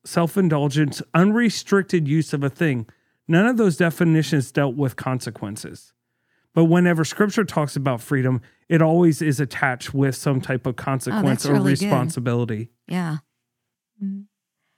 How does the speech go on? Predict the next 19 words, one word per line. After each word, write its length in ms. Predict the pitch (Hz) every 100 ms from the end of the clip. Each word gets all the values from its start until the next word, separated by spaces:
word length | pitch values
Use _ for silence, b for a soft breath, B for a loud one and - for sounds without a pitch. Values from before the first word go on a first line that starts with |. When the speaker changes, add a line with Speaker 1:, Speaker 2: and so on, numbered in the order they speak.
| _ -
Speaker 2:
And 400 | 208 202 190 180 - _ _ _ _
one 360 | 185 208 233 233
thing 220 | 233 220
you've 220 | 196 185 - -
said 260 | - 190
already, 640 | 175 165 196 185 160 120 - -
uh, 260 | 170 147
Joel, 460 | 160 175 151 147 151 B B -
that 340 | 185 165 156 _
Speaker 1:
<clears throat> 100 | -
Speaker 2:
not, 220 | 196 165
we 200 | 208 233
just 240 | 202 220 -
often 460 | 180 190 - 175 175
assume 580 | 170 - 190 170 170
consequences 720 | - 190 175 - 170 151 160
mean 220 | 165 170 156
something 360 | 170 151 151
negative, 560 | 156 165 180 214 254